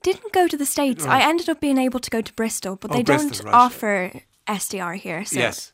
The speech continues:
Speaker 1: the surgery was S D R. <laughs>
Speaker 2: Yeah, yeah.
Speaker 1: Um, they don't currently offer S D R in Ireland, so you have to get funding to be able to
Speaker 2: So,
Speaker 1: go
Speaker 2: so,
Speaker 1: abroad
Speaker 2: so
Speaker 1: to do
Speaker 2: it's a
Speaker 1: it.
Speaker 2: severing of the brain, of the nerves, isn't it?
Speaker 1: Yeah, it's almost like a,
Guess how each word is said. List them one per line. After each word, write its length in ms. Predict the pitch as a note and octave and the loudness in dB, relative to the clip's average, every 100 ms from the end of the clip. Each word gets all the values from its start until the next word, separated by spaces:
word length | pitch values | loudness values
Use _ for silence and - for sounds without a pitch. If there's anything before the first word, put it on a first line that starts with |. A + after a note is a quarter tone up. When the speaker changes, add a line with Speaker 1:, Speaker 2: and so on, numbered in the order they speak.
| - | -4
Speaker 1:
the 100 | A#3 | 0
surgery 300 | A3+ A3 B3 | 2 2 2
was 140 | A#3+ | 0
S 160 | A3 G3+ | -4 -6
D 100 | F#3 | -6
R. 180 | D#3+ G#3 | -6 4
<laughs> 40 | |
Speaker 2:
Yeah, 380 | E4+ E4+ D#3 C3 | 6 8 6 4
yeah. 220 | - C3 G#2 - | 2 -2 0 4
Speaker 1:
Um, 480 | A#3 A3+ G#3+ G#3 - - - _ _ - | 4 6 4 2 -2 -16 -18 _ _ 0
they 120 | C4+ | 2
don't 380 | C4 C#4+ D4 - - | 4 2 0 -4 -14
currently 580 | - - C4 C4+ - A3+ | -16 -4 0 0 -2 -2
offer 320 | - G#3+ G#3+ G#3 | 2 0 0 -6
S 220 | G3+ - | -6 -6
D 60 | G3+ | -6
R 100 | G3 | -6
in 60 | |
Ireland, 380 | F#3+ G3 F#3 F#3 | -4 -4 -4 -6
so 100 | - | -6
you 80 | G3+ | -6
have 160 | G#3 G#3 | -6 -10
to 80 | - | -12
get 140 | G#3+ | -12
funding 380 | - G#3 G3+ F#3+ | -8 -6 -4 -6
to 80 | G3 | -8
be 80 | G3 | -10
able 140 | G3+ | -8
to 40 | F#3+ | -8
Speaker 2:
So, 100 | - | -6
Speaker 1:
go 120 | F3 | -4
Speaker 2:
so, 40 | F3 | -4
Speaker 1:
abroad 180 | F3+ E3+ | -4 -4
Speaker 2:
so 140 | G#3 | -2
Speaker 1:
to 40 | |
do 40 | G3+ | -2
Speaker 2:
it's 80 | F3 | -4
a 40 | |
Speaker 1:
it. 20 | |
Speaker 2:
severing 680 | - - A3 A#3+ G3 F3 C#3 | -6 -2 -2 -2 -2 -4 -6
of 300 | C#3+ C#3 A#2+ - | -8 -8 -10 -20
the 80 | |
brain, 400 | C3 C3 C3+ C#3+ - | -10 -4 -4 -4 -8
of 220 | C3 G#2+ | -10 -8
the 140 | A#2+ | -6
nerves, 520 | A#2+ C3+ B2+ F#2 - - | -2 0 0 -2 -10 -12
isn't 180 | C3+ D3+ | -8 -2
it? 60 | |
Speaker 1:
Yeah, 220 | F4+ G4 F4 | 2 4 4
it's 140 | - | 0
almost 440 | F#4 G4 F4 - | -2 0 0 -2
like 200 | D4+ D4 | -2 -2
a, 400 | C#4+ B3 A3 G#3+ | 0 0 0 -4